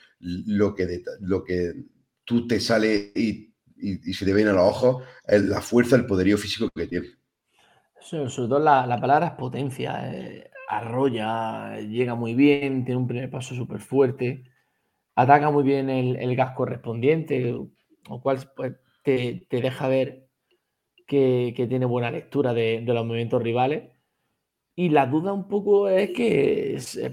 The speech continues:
Speaker 2: solo lo hemos visto tirar de, de físico y de la potencia que él tiene, que, mm, ¿hay, hay margen de, de desarrollo por otro lado? Bueno,
Speaker 1: Sí,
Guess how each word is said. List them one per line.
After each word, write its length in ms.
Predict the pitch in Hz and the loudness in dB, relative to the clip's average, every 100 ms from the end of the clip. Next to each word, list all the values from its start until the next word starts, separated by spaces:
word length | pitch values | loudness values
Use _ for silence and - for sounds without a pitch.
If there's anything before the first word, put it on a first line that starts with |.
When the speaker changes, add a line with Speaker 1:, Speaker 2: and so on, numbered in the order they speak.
| 127 | -8
Speaker 2:
solo 280 | - 147 151 | 2 6 6
lo 60 | |
hemos 180 | 160 151 | 4 0
visto 280 | 151 147 165 | 0 -4 -6
tirar 260 | 139 135 | -4 -4
de, 380 | 127 135 131 127 | -6 -2 0 -2
de 220 | - 123 110 | -4 -8 -8
físico 480 | - 127 127 135 | -4 -6 -2 2
y 40 | 143 | 2
de 40 | |
la 100 | 135 | 2
potencia 380 | - 123 127 127 | -2 -6 -4 -6
que 80 | - | -6
él 100 | 131 | -8
tiene, 260 | 131 139 | -6 -4
que, 300 | 127 - - _ - - - _ _ - | -4 -6 -8 _ -20 -20 -20 _ _ -14
mm, 180 | - 135 - _ _ _ _ | -12 -12 -16 _ _ _ _
¿hay, 560 | - 139 143 139 135 - | -4 2 2 2 0 -2
hay 260 | 147 156 | 0 2
margen 440 | 147 165 160 160 147 | 2 -2 -2 -4 4
de, 540 | 147 143 139 139 139 | 6 6 4 0 -4
de 160 | 139 135 | -2 -2
desarrollo 1040 | 139 143 139 160 170 151 143 139 135 127 | -2 -4 -2 0 4 6 6 4 2 -2
por 140 | 131 139 | 0 0
otro 180 | 135 160 | 2 0
lado? 360 | 190 156 - - - _ | 0 -2 -6 -20 -20 _
Bueno, 180 | 123 123 | -8 4
Speaker 1:
Sí, 460 | 147 110 107 123 | 6 6 2 -2